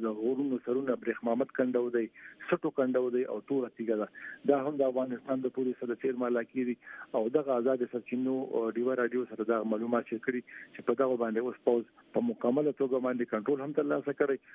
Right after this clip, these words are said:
او دغه ځای کې چې کومې د، آه، د جنګیالو ډلو کومې د ټیپوانو یا ذخیرې وي د وس-، د وسلې او د چاودیدونکو موادو،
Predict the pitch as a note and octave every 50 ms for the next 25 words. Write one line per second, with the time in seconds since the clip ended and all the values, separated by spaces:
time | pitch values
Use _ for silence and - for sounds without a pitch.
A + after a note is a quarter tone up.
0 | - - - - C3 C3 B2+ E3 F3 F3 C#3+ D3+ D3+ D3 - C3+ - B2 A#2+ -
1 | - D3+ D3+ D3 D3 D3 C3+ C3 B2+ B2 B2 A#2+ B2+ B2 B2 A2+ A2 G#2+ A#2 A2+
2 | A2 A2+ A#2 A#2 A#2+ A#2+ A#2+ C3 C#3 C#3 C3 C#3+ C#3+ C#3 C#3 C3 - - C3+ C3+
3 | C3+ C3 A#2+ B2 B2 B2 B2 - - A#2 A2 - C#3 C#3+ C#3+ C#3+ C#3 C3+ C3 A#2+
4 | A#2+ A#2+ A#2 A2+ A#2+ A2+ A2 A2 G#2+ - - - - - B2 C3 D#3 D#3 C#3+ C3+
5 | A#2+ B2 A#2+ A2+ A2+ G#2 - B2 B2 A2+ A#2 A2 A2 G#2+ - - B2+ C3 C3 B2+
6 | - - A2+ A2+ A2 G#2+ G#2+ - - - - - - B2 A#2 A#2 A2 G#2 B2+ A2+
7 | - A#2+ A#2 A2 A2 A2+ A2 G#2+ A2